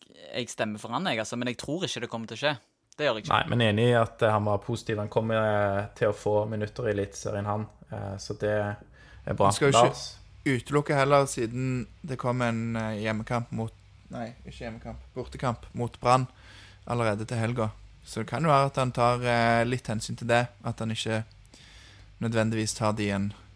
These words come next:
Speaker 3: ville tenkt, sånn som F-, Furdal, for eksempel.
Speaker 2: Ja, det blir
Speaker 3: Men
Speaker 2: litt
Speaker 3: min
Speaker 2: rotasjon. Mm.
Speaker 3: min treer, da, det er, Nå har jo Ibrahimay stort sett spilt på høyre indreløper vel i,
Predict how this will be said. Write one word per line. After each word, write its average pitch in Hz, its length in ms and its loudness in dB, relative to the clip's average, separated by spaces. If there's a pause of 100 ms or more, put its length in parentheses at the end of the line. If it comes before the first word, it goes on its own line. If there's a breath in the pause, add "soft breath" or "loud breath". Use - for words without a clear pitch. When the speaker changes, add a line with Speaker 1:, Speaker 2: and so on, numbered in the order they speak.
(180)
Speaker 3:
ville 101 220 -8
tenkt, - 260 -8
sånn 107 140 -4
som 104 240 -2
F-, - 160 -14 (100)
Furdal, 107 420 -2
for 117 120 -14
eksempel. - 340 -10 (420 loud breath)
Speaker 2:
Ja, 107 200 6 (100)
det - 60 -4
blir 151 80 8
Speaker 3:
Men 165 140 8
Speaker 2:
litt 104 100 0
Speaker 3:
min 170 220 4
Speaker 2:
rotasjon. 110 540 0 (120)
Mm. 107 340 0 (140)
Speaker 3:
min 165 280 4
treer, 175 340 6
da, 180 180 6
det 139 360 2
er, 139 540 2 (2000 soft breath)
Nå 151 180 6
har 151 160 10
jo 165 80 10
Ibrahimay 151 560 6
stort 135 240 0
sett 139 100 -2
spilt - 500 -2
på 127 120 -2 (220)
høyre 117 260 2
indreløper 131 480 2
vel 117 240 4
i, 107 60 2